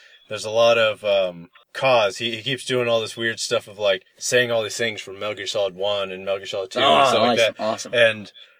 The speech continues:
Speaker 1: whenever it's Snake's turn to talk, it's not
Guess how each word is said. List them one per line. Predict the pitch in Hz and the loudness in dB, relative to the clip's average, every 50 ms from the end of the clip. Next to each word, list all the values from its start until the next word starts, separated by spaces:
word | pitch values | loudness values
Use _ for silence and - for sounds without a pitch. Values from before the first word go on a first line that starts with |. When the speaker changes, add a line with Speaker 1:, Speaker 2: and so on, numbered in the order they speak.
| _ _ _ _ _ _ _ | _ _ _ _ _ _ _
Speaker 1:
whenever | - 127 135 135 135 131 131 139 135 127 | -6 0 2 2 2 2 2 0 0 0
it's | 113 113 110 - | 0 -2 -4 -4
Snake's | - - - 123 135 151 180 180 - | -6 -4 -4 0 0 0 0 0 -2
turn | - - 143 127 | -2 -2 -4 -4
to | 110 98 | -4 -8
talk, | - - 127 143 131 107 92 - | -6 0 4 4 4 4 2 -2
it's | 107 104 - - - | -6 -12 -10 -8 -4
not | 127 131 135 127 123 120 117 - - - - - | -2 0 0 2 2 0 -2 -4 -8 -12 -12 -16